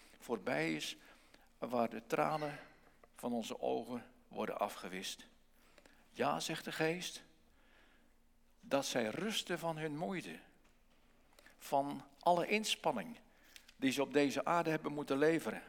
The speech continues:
en zich hebben moeten laten getroosten. Dat was niet eenvoudig.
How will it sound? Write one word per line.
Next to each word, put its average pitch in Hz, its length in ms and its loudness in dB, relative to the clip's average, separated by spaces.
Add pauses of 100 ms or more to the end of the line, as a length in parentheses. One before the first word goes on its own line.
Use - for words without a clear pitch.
(360)
en 127 120 -2
zich 131 140 -2
hebben 135 240 0
moeten 127 240 -2
laten 123 300 2
getroosten. - 580 -4 (1000)
Dat 143 160 0
was 143 360 0 (120)
niet 165 300 -4
eenvoudig. 139 640 -4